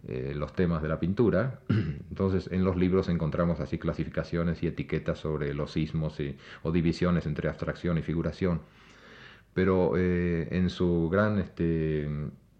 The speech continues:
panorama general, la pintura, no, no solo ahora, sino a través de todo el tiempo, pues es un, un solo hecho, es un hecho vital, humano,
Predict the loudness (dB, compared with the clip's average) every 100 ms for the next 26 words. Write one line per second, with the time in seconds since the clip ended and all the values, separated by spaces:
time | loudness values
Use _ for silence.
0 | -20 -20 _ -20 -20 -20 -20 -20 0 4
1 | 6 6 6 4 2 4 4 4 0 0
2 | 0 2 4 4 4 2 2 2 2 0
3 | 0 0 0 0 2 2 2 2 0 -2
4 | -2 -2 -2 0 -2 0 0 0 0 0
5 | -2 -6 -6 -18 -20 -2 -2 2 0 2
6 | -2 -2 0 0 2 2 2 2 0 -2
7 | -4 -4 -2 -2 -2 -2 -4 -4 -2 0
8 | 0 0 0 2 2 0 0